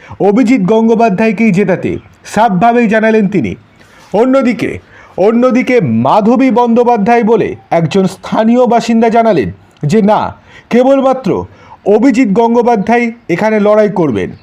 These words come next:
এখানে লড়াই বলতে কিছুই নয়, অভিজিৎ বঙ্গ-, গঙ্গোপাধ্যায়কে শুধুমাত্র প্রচারে আসতে হবে,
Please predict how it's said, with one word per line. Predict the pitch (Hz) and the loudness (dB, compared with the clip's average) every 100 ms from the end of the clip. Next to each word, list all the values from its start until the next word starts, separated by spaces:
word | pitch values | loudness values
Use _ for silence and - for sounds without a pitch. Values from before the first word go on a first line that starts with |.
| _ | _
এখানে | - 175 202 | -6 -2 0
লড়াই | 185 175 233 247 | 2 2 2 2
বলতে | 247 240 240 | 0 0 -2
কিছুই | 233 214 233 | -2 0 0
নয়, | 151 78 - - - | 0 -2 -8 -20 -6
অভিজিৎ | 175 190 233 208 | -2 0 0 0
বঙ্গ-, | 202 233 226 208 | 0 0 0 2
গঙ্গোপাধ্যায়কে | 208 233 226 233 190 233 233 233 | 0 0 0 0 0 -2 -2 -4
শুধুমাত্র | - 202 208 208 214 | -2 -2 -2 -2 -4
প্রচারে | 220 220 233 214 | -2 0 0 2
আসতে | 190 - 170 | 0 -2 -4
হবে, | 143 104 | -4 -6